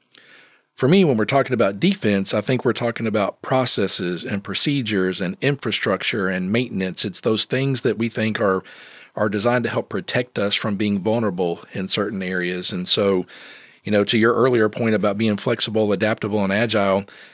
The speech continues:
it's also equally important to be able to make adjustments at halftime. You know, championship caliber teams know when it's time to double down on the original game plan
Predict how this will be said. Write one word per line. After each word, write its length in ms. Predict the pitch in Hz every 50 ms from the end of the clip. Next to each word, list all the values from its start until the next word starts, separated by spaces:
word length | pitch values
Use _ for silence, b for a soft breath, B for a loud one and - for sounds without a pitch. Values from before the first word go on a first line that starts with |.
| B B B B B
it's 180 | 117 104 98 -
also 320 | 113 156 180 - 143 113
equally 400 | 98 95 139 165 - - 117 110
important 380 | 98 92 - 123 117 110 107 -
to 60 | 98
be 120 | 95 104
able 200 | 110 113 110 107
to 100 | - -
make 200 | 107 107 107 - 110
adjustments 580 | 90 87 110 107 117 - - 113 107 98 -
at 60 | 95 90
halftime. 600 | 95 104 110 - - - 92 87 82 87 95 - _ _ _ -
You 100 | 110 98
know, 140 | 90 90
championship 800 | 90 - - 131 139 147 - - 156 147 135 - - 139 117 -
caliber 480 | - - 123 110 113 113 110 101 107 101
teams 600 | 101 - - 117 104 98 90 90 90 90 - - b b b b b b b b
know 340 | 101 98 107 113 120 123 127
when 240 | 120 113 120 117 117
it's 140 | 104 -
time 240 | - - 113 113 113 101
to 80 | 101
double 360 | 92 90 110 110 117 127 123
down 480 | 110 120 120 120 120 120 120 120 120 127
on 100 | - 117
the 120 | 107 104 98
original 420 | 92 98 120 127 147 147 135 127
game 260 | 127 143 139 139 139
plan 400 | - - 147 143 139 139 143 139